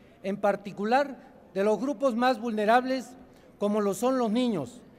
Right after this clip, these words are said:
las comunidades con altos índices de pobreza, las mujeres y las gentes de edad mayor. Las reformas propuestas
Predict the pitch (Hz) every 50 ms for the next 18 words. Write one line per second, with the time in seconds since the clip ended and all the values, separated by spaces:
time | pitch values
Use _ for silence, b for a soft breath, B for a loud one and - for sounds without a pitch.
0 | - - - - 202 208 202 - 214 208 208 208 208 208 226 254 262 269 269 262
1 | - 208 208 220 233 247 - - 240 202 - 226 240 247 247 233 233 226 185 175
2 | 196 170 185 185 180 202 226 214 208 190 147 110 - - B B B B B B
3 | - 170 180 175 160 180 175 170 202 226 247 247 269 262 254 - - B B B
4 | B B B - 196 202 202 196 190 196 233 240 233 - 247 240 220 220 196 202
5 | 190 202 214 214 208 208 190 185 185 175 139 110 - - - - - - - -
6 | - - _ _ _ _ _ _ _ _ _ _ _ _ _ _ _ _ b b
7 | b b b b b b b b 185 196 196 202 208 - 277 311 302 302 277 -
8 | - 214 196 196 - 247 254 247 - 214 202 202 202 - -